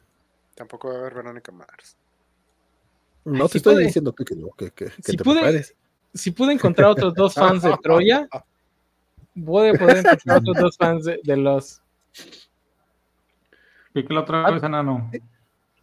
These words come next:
Speaker 3: ¿Qué pasó?
Speaker 2: Te-, ten en hay que ten en cuenta que uno de esos fans es, es Jorge.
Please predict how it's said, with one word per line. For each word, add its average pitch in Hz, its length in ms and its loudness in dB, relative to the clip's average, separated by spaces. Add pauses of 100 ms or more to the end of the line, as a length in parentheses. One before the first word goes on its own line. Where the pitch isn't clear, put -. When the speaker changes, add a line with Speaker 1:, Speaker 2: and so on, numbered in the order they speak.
(280)
Speaker 3:
¿Qué 170 80 -10
pasó? 185 240 -6
Speaker 2:
Te-, - 140 2
ten 190 220 2
en 226 60 0 (380)
hay 226 100 0
que - 160 -14 (160)
ten 185 140 4
en 214 120 2
cuenta 196 340 4
que 180 80 4
uno 180 200 6
de 175 80 8
esos 180 200 -2
fans 160 380 -2
es, - 560 -2
es 101 240 -6
Jorge. - 480 -2